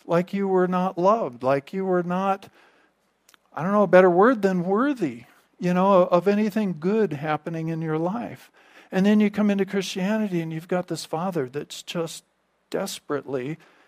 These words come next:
in love with you and, and looks at you, all of us, not as who we've been, but in who he sees that we can be. And he starts to approach us with that, well, there's some strongholds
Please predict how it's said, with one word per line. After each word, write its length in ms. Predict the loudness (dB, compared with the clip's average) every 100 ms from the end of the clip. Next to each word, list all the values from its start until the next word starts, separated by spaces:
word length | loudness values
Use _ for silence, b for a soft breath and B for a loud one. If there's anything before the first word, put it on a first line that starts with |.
| b
in 180 | -6 -4
love 240 | -2 -4 -4
with 200 | -6 -8
you 340 | -14 -14 -18 _
and, 280 | 0 2 2 2
and 320 | 0 2 0
looks 320 | 0 0 -4
at 140 | -2
you, 340 | 0 0 0 -4 b b b b _ _ _ _ _
all 300 | -2 4 6
of 160 | 6 4
us, 200 | -4 -2
not 240 | 2 4
as 180 | 4 0
who 320 | -2 0 2
we've 380 | 2 2 0 -2
been, 420 | 0 2 2 2
but 180 | 2 2
in 160 | 2 0
who 400 | -4 0 0 0
he 480 | -2 -2 0 -2 -4 b b
sees 420 | -8 0 2 2 2
that 140 | 0
we 160 | 2 -2
can 440 | -2 -4 -4 -4
be. 460 | -4 -2 -2 -4 -14 b b b
And 180 | 0 2
he 100 | 2
starts 360 | 2 2 2 0
to 100 | -2
approach 420 | 0 0 0 -2
us 160 | -4
with 100 | -2
that, 260 | 4 2 2
well, 140 | -10
there's 220 | -6 -6 -8
some 180 | -12
strongholds 840 | -12 -14 -12 -8 -8 -8 -10 -12 -20